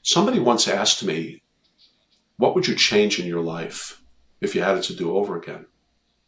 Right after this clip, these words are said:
Not a hell of a lot. Damn, I'm who I am because of what happened. I'm okay with it.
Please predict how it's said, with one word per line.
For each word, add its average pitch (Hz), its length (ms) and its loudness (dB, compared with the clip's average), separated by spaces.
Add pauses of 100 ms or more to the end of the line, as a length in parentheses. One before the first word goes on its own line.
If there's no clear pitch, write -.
(720)
Not 113 240 -2
a 139 60 -4
hell 127 200 -2
of 120 80 -4
a 113 40 -4
lot. 113 640 -8 (1400)
Damn, 147 380 2
I'm 160 220 -2
who 143 160 2
I 98 100 0
am 143 240 -2
because 110 320 -2
of 123 100 -2
what 147 140 -4
happened. 170 680 -10 (1400)
I'm 170 180 2
okay 127 440 2
with 170 200 4
it. - 340 -12